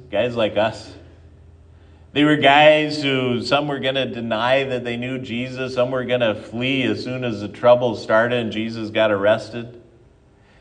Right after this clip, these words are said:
They were guys who didn't understand at all, even though Jesus had been telling them he was gonna go to the cross and he was gonna rise again.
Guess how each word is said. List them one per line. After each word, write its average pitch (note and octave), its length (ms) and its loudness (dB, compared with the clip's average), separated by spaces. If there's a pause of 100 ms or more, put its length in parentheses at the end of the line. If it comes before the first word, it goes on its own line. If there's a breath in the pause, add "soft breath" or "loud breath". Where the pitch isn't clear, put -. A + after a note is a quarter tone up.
(120)
They C3+ 100 2
were C#3 120 4
guys D3 380 6
who C#3 100 -2
didn't D3 240 0
understand C#3+ 800 0
at C3 80 -2
all, C3+ 320 6
even C3+ 200 -4
though B2+ 140 0
Jesus B2+ 540 -8
had A#2 160 -8
been A#2+ 160 -8
telling B2+ 320 0
them B2+ 160 -6
he A#2+ 80 -8
was A2+ 160 -8
gonna A#2+ 180 -6
go B2 220 -4
to B2 80 -2
the A2 100 -4
cross A2+ 400 0
and G#2+ 100 -10
he A2+ 60 -6
was G#2+ 140 -10
gonna A2+ 180 -6
rise A2 360 0
again. G#2 480 -6